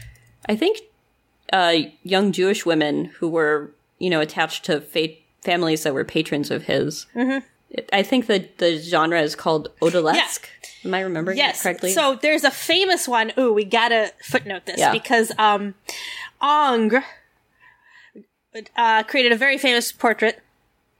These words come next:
Speaker 2: La Grande Odalisque, um, and eighteen fourteen. Uh, and that specific painting, which is super famous, um, the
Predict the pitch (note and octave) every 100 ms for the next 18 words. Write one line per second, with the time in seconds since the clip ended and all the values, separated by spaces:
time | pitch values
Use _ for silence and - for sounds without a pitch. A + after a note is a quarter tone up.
0 | - - B3 G#3+ - A3 G#3 G#3 G3+ F#3+
1 | G3 - - - _ - - - - -
2 | - A#3+ A3 G#3+ G#3+ - - C4 B3 A#3+
3 | A#3 A#3 A3+ - - _ _ _ _ _
4 | _ - B3 - G#3 A3 G3+ F#3+ A3+ _
5 | - - _ _ _ A#3 A3+ A3+ A3+ -
6 | - B3+ A#3+ A3 - _ _ _ - G#3
7 | C4 D#4 - C#4+ - C#4+ C#4+ B3+ G#3 F#3+
8 | G3 G#3+ A#3 G3+ C4+ B3 A3 F3 A3 -
9 | - - - - _ _ A#3 A3+ G#3+ G#3
10 | G#3 - _ _ _ - F3+ A3+ A#3 A3